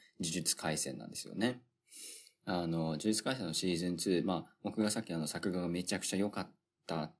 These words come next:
まあ、作画が、あの、ひときわ目立ってた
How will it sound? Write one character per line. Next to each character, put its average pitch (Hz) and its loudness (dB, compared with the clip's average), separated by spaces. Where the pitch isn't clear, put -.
ま 90 2
あ、 80 -2
作 90 -2
画 87 -2
が、 87 -2
あ 78 -8
の、 - -8
ひ - -2
と 107 2
き 101 2
わ 90 2
目 95 4
立 98 8
っ 101 2
て 82 -4
た - -6